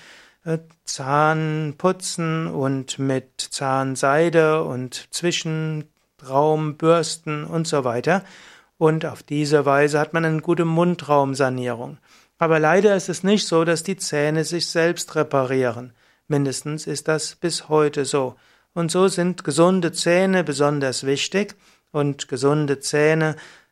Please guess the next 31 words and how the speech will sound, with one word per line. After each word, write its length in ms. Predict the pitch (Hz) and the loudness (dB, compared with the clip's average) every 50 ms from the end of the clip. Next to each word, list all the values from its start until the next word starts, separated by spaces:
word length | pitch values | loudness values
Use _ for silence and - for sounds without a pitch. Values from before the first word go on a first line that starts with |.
| _ | _
erhält 520 | - 143 131 - 131 151 170 185 - - - | -6 -4 -2 0 2 2 2 2 0 -2 0
man, 300 | 170 165 165 165 165 170 | 2 2 2 2 0 0
indem 480 | 160 139 139 139 123 147 143 143 143 | -2 -2 -2 -2 2 2 4 4 4
man 300 | 143 139 135 135 135 131 | 2 2 2 0 0 0
wenig 340 | 127 135 131 131 131 127 - | 0 0 0 0 -2 -4 -6
Süßes 560 | - - 180 190 208 202 - 196 180 165 - | -4 -2 0 0 0 -2 -2 -4 -6 -4 -2
isst, 340 | 185 170 165 160 165 - - | 0 0 0 0 -4 -8 -10
indem 300 | 151 139 131 139 135 127 | -10 -6 -4 -2 -2 -2
man 320 | 127 127 127 127 131 131 | -2 -4 -4 -4 -6 -8
die 180 | 120 127 123 - - | -8 -10 -12 -12 -12
Zung-, 480 | - - - 170 165 170 175 170 156 - _ | -8 -6 -2 -2 -2 -2 -4 -6 -8 -12 _
die 100 | - 139 | -14 -14
Zähne 580 | - - - 156 147 147 147 147 147 143 143 123 - - - - - _ _ _ | -12 -8 -2 0 0 2 2 0 0 -2 -2 -4 -8 -16 -20 -20 -20 _ _ _
regelmäßig 960 | - 147 143 139 139 143 139 135 135 131 127 127 127 120 - - 135 127 - - | -4 0 0 0 0 0 -2 0 0 0 0 -2 -2 -4 -6 -8 -8 -10 -8 -4
putzt, 460 | - 175 190 185 185 - - - - | 0 0 0 0 -2 -6 -10 -8 -6
indem 320 | 147 135 135 131 135 127 | -6 -4 -2 0 0 0
man 160 | 127 123 123 | 0 -2 -4
die 120 | 120 123 123 | -6 -8 -10
Zunge 480 | - - - 185 190 190 185 180 170 | -8 -6 -2 0 0 0 0 0 -2
schabt 500 | 156 - - 156 151 151 151 151 - - | -2 0 0 0 2 2 0 -2 -4 -6
und 160 | 196 196 208 - | -4 -2 -2 0
vielleicht 400 | - 180 180 185 185 - - - | 0 0 0 0 -2 -6 -8 -6
einmal 360 | 143 135 131 131 135 135 131 | -4 -2 0 0 0 0 0
die 160 | 139 139 127 | -2 -2 0
Woche 420 | 139 143 143 123 156 175 175 170 _ - | 2 2 2 2 0 -2 -2 -4 _ -4
Ölziehen 800 | 160 147 147 147 147 147 143 - - - 151 147 143 135 131 131 | 0 0 2 2 2 0 -2 -4 -8 -8 -6 -4 -4 -4 -4 -6
macht. 340 | 127 123 117 - - - _ _ _ _ _ _ _ _ _ | -8 -8 -10 -12 -16 -20 _ _ _ _ _ _ _ _ _
Was 260 | - 151 160 160 - | 0 0 0 -2 -2
das 200 | - 151 143 - | -4 -4 -4 -2
alles 340 | 147 156 147 143 147 143 147 | 0 2 2 4 2 0 0
ist, 380 | 165 196 220 220 - - - | 0 0 0 0 -2 -8 -16